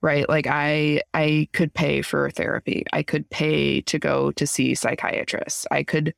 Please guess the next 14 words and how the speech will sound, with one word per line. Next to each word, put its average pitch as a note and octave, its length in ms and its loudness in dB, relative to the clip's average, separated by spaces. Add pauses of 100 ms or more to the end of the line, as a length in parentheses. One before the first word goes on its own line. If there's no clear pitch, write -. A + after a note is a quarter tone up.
(340)
I - 80 0
was D#3 200 2
very D3+ 480 4
fortunate D3+ 720 0
in - 120 0
the D#3 80 2
fact C#3+ 540 -4
that D3+ 300 0 (880)
I D#3 720 2 (240)
knew F3 280 4
something E3 440 2
was D#3 200 2
wrong, D3+ 680 0 (640)
and D#3 680 2